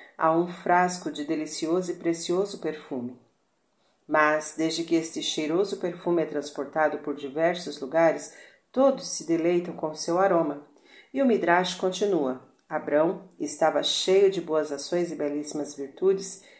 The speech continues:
tinha que abandonar a sua pátria para que sua fama e seus ensinamentos se tornassem conhecidos no mundo inteiro."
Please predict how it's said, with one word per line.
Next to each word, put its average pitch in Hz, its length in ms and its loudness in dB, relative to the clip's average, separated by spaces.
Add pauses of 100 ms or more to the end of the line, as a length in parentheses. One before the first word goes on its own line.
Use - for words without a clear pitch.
(140)
tinha 254 360 2
que 196 100 -2
abandonar 165 580 2
a 156 80 2
sua 156 280 0
pátria 170 460 0
para 156 240 2
que 160 580 -6 (140)
sua - 320 4
fama 175 640 0 (280)
e 160 120 -2
seus 196 400 4
ensinamentos 165 720 0
se - 160 -12
tornassem 170 560 2
conhecidos 165 640 -2
no 156 80 -4
mundo 151 200 -4
inteiro." 160 480 -6